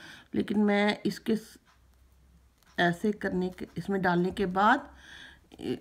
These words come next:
इस सुई को इसमें से ऐसे निकाल लेती हूँ ताकि यहाँ पे निकले नहीं। ओके, अब हम थोड़ी थोड़ी गैप के बाद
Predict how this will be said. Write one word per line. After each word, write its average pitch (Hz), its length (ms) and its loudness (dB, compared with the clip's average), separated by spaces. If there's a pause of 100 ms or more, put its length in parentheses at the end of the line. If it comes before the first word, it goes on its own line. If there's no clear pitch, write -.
(240)
इस 208 200 0
सुई 202 280 2
को - 480 0
इसमें 202 460 0
से 262 460 0 (1800)
ऐसे 185 240 0
निकाल 170 360 2
लेती 147 280 -2
हूँ 147 260 -4 (460)
ताकि 185 540 0
यहाँ 196 480 0
पे 262 260 0 (580)
निकले 190 520 4
नहीं। 151 180 4
ओके, 196 240 2 (600)
अब 220 120 8
हम 240 320 2
थोड़ी 262 140 6
थोड़ी 247 220 4
गैप 170 300 6
के 170 80 6
बाद 151 300 4